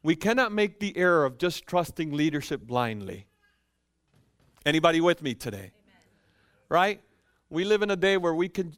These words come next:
Speaker 1: we cannot just trust leadership blindly. We cannot just receive what people are saying. We gotta see the fruit of their lives.
Speaker 2: Right.
Speaker 1: Right?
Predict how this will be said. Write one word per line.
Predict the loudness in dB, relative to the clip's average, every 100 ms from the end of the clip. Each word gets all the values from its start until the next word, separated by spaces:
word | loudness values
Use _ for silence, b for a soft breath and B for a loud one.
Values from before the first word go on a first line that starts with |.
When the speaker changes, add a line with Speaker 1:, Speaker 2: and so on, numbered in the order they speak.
| -8
Speaker 1:
we | -4
cannot | -2 0 0 0
just | -4 -2
trust | -2 -2 -2
leadership | -2 -2 -4 -6 -2
blindly. | -2 0 -4
We | -6
cannot | -4 -2 -2
just | -2 -4
receive | -4 -6 -8 -6
what | -8 -8
people | -8 -4
are | -4
saying. | -4 -4 -4
We | -2
gotta | -2 -2
see | -6
the | -8
fruit | -4 -4
of | 0
their | 0 2
lives. | 2 0 -6 -16 -18 -20 _ _ b b b b
Speaker 2:
Right. | 2
Speaker 1:
Right? | 2